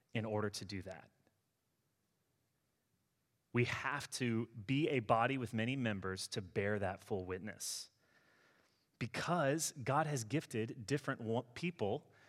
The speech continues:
different of you watching the live stream, all of those here today, he's gifted us to see different things and be passionate about different things with the gifting of the Holy Spirit. Some of you are Amos's. Some of you are Moses's.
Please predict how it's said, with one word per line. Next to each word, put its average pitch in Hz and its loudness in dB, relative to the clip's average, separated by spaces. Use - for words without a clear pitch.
different 139 4
of 123 0
you 147 8
watching 143 6
the 127 2
live 131 6
stream, 147 0
all 123 6
of 117 4
those 120 8
here 131 2
today, 127 2
he's 123 -2
gifted 135 2
us 147 0
to 131 -2
see 175 2
different 135 2
things 120 -2
and 120 2
be 127 6
passionate 143 0
about 110 4
different 120 -4
things 143 -2
with 120 0
the 127 -2
gifting 135 -4
of 113 -2
the 110 4
Holy 117 -2
Spirit. - -6
Some 190 6
of 156 2
you 139 8
are 127 12
Amos's. 139 0
Some 180 2
of 160 0
you 170 6
are 160 4
Moses's. 160 2